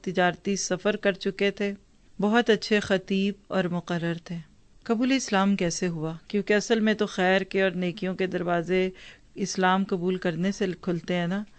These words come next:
तो अबू बकर सिद्दीक की रग़बत से तलहा ने इस्लाम कबूल किया। ये बताइए कि रश्क तलहा पे आ रहा है कि अबू बकर पे आ रहा है? अबू बकर पे आ रहा है। मैं सोचती हूँ क़यामत के दिन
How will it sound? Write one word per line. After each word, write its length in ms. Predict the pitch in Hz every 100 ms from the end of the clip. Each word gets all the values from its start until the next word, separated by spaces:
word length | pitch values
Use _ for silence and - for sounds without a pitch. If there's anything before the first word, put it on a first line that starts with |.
| - -
तो 80 |
अबू 180 | 220 233
बकर 380 | 202 196 214 208
सिद्दीक 760 | 202 - 185 165 196 196 208 - -
की 160 | 196 196
रग़बत 540 | 180 175 170 170 208 -
से 240 | - 190 185
तलहा 440 | 180 175 180 180
ने 100 | 175
इस्लाम 380 | 170 - 170 165
कबूल 340 | 175 170 165 165
किया। 280 | 175 165 170 _ - 226
ये 80 | 226
बताइए 480 | 220 202 202 220 220
कि 140 | 233
रश्क 340 | 214 214 - -
तलहा 340 | 196 190 226
पे 160 | 226 226
आ 140 | 196
रहा 100 | 202
है 60 | 226
कि 100 | 247
अबू 180 | 208 214
बकर 300 | 190 196 190
पे 160 | 202
आ 120 | 180 170
रहा 140 | 170
है? 60 | 160 - - - - - - - - 170
अबू 240 | 170 185
बकर 340 | 175 - 226
पे 120 | 220 185
आ 40 |
रहा 100 | 180
है। 180 | - _ _ _
मैं 80 | 226
सोचती 420 | 240 233 214 - 240
हूँ 100 | 240
क़यामत 420 | 208 190 214 220
के 140 | 214
दिन 240 | 208 214